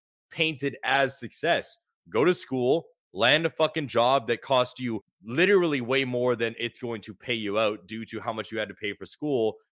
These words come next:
and then work a nine-to-five for the rest of your fucking life. That is what the definition of made it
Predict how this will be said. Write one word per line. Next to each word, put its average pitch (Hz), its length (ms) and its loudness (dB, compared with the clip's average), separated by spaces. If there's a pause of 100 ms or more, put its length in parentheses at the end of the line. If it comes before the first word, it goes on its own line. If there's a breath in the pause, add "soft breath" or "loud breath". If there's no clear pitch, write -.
and 127 100 -2
then 117 220 0
work 123 260 2
a 131 60 2
nine-to-five 117 640 0
for 98 80 -14
the 101 80 -4
rest 104 220 0
of - 20 -16
your 98 100 -10
fucking 98 300 -8
life. 101 280 -4
That 127 160 4
is 156 140 2
what 147 240 4
the 123 60 -6
definition 117 720 0 (140)
of 123 240 4
made 117 500 0
it 104 180 -2